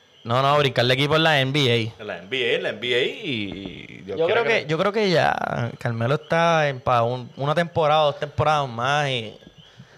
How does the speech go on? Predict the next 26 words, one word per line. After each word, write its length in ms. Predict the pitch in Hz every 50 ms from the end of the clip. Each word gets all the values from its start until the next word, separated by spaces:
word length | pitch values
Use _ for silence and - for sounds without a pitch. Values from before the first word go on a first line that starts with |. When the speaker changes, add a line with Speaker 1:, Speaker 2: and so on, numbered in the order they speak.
| _ -
Speaker 1:
bye 220 | 110 120 120 120
bye 360 | 110 104 120 127 139 151 151
a 120 | 143 139 139
dedicarme 340 | 127 123 120 120 123 127 135
a 40 |
hacer 180 | 139 117 143 139
dinero 440 | 139 143 123 113 113 123 135 135 127 110
porque 360 | 113 104 110 104 101 101 - - - _ _ - - - - - - - - - - _ _ _ - - - - - - _ - - - -
Speaker 2:
¿Tú 80 | - 117
crees 100 | 143 117
Speaker 1:
no 60 | 131
Speaker 2:
que 60 | 135
Speaker 1:
sé. 40 | 135
Speaker 2:
Carmelo 320 | 135 185 180 185 185 180 175
sea 220 | 143 170 170 170
buen 240 | 165 160 165 160 147
coach? 340 | - 139 147 104 - - - - - - - _ _ _ _ _ _ _ _ _ - _ -
Speaker 1:
No 140 | 123 143 170
sé 140 | 185 226
si 160 | 208 254 233 170
coach, 360 | 135 139 170 214 226 - -
pero 180 | - 127 120 120
es 60 | 131
un 80 | 160 185
buen 120 | 190 185
empresario. 600 | 180 160 - 131 117 110 110 117 147 143 110 107